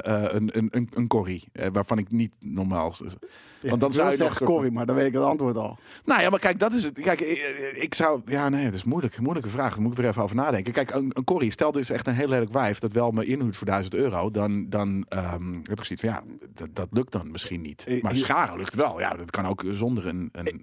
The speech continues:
Speaker 2: ik denk, ik denk dat, eh, dat, dat juist de hoofdprijs is gewoon dat je dan Jelle inhuurt voor een avond. En dan laat je hem verplicht Demon's Souls spelen. Ik denk dat je daar echt waar voor je geld hebt. <laughs> En dan moet hij zeggen hoe mooi hij die artstijl vindt, de hele
Speaker 1: <laughs>
Speaker 2: tijd.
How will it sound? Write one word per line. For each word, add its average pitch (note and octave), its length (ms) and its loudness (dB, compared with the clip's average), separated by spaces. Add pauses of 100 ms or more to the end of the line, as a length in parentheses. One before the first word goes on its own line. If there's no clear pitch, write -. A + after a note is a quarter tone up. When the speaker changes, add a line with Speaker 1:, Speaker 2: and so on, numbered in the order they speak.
Speaker 2:
ik C#3+ 160 -2
denk, C3 220 4
ik A#2+ 220 -2
denk A#2+ 180 4
dat, A2+ 160 0
eh, G2+ 480 0
dat, G#2 200 -4
dat A2 220 -4
juist A2 340 2
de A#2 120 2
hoofdprijs A#2 680 0
is C3 140 0
gewoon B2 320 0
dat A#2 160 -4
je A#2 140 -2
dan A#2+ 220 2
Jelle A2+ 260 2
inhuurt C3 420 2
voor C3+ 140 0
een B2+ 100 4
avond. C3 540 -4 (240)
En A2 160 0
dan A#2 100 2
laat B2 180 2
je - 60 -8
hem A2 100 -4
verplicht A#2+ 400 -2
Demon's B2+ 300 0
Souls G2+ 240 -8
spelen. G2+ 400 -6 (100)
Ik C3 140 -2
denk B2+ 140 2
dat C3 120 2
je C3+ 60 4
daar B2 120 4
echt C#3 280 2
waar C#3 240 4
voor C#3 180 2
je B2 80 4
geld A2 380 -2
hebt. - 280 -6
<laughs> - 180 -20 (720)
En D3+ 140 2
dan D#3 100 4
moet F3+ 200 2
hij G#3+ 100 4
zeggen F#3 300 4
hoe D#3+ 140 2
mooi E3+ 240 4
hij E3+ 100 -2
die D3 160 4
artstijl C3+ 460 2
vindt, A2 380 -2
de B2+ 80 4
hele D3+ 320 2
Speaker 1:
<laughs> C3 60 4
Speaker 2:
tijd. G#2+ 280 -4